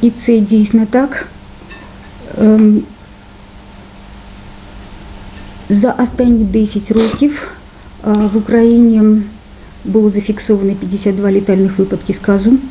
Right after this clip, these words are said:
Ем, в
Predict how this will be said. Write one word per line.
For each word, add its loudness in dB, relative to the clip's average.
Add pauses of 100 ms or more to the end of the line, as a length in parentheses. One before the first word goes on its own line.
(2000)
Ем, 4 (1040)
в 2